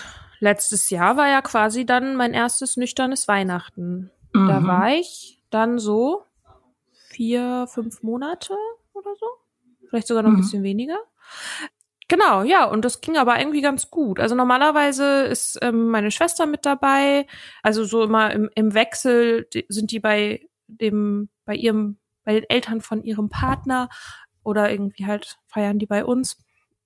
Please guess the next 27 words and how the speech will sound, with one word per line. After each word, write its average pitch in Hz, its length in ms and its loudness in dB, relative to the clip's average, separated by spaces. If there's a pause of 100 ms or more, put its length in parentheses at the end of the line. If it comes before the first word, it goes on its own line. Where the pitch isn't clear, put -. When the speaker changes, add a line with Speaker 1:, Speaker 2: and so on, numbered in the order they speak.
(360)
Speaker 1:
Und 254 100 4
letztes 226 340 2
Jahr 208 140 0
war 196 100 0
das 196 160 -4
nicht 330 160 -4
so, 277 60 0
da 226 120 2
waren 214 180 0
die - 120 -10
eben, 208 220 -8 (420)
waren 208 160 2
die 202 100 0
weg 277 320 0
und 214 540 -2
war 196 120 0
ich 196 140 0
halt 214 120 2
mit 214 120 4
meinen 214 240 4
Eltern 269 680 0 (460)
da 254 220 4
so, 247 360 4 (640)
war 202 160 2
ganz, 208 440 -2
war 202 180 4
nett. 196 400 0